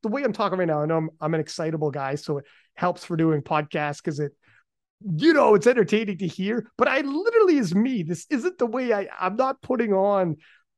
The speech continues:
the way I'm talking or whatever the shit or being extra.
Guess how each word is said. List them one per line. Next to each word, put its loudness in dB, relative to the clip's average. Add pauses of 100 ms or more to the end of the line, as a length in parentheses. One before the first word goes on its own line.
(160)
the 0
way -2
I'm -4
talking -4
or 2
whatever 0
the -4
shit -8
or 0
being -2
extra. -6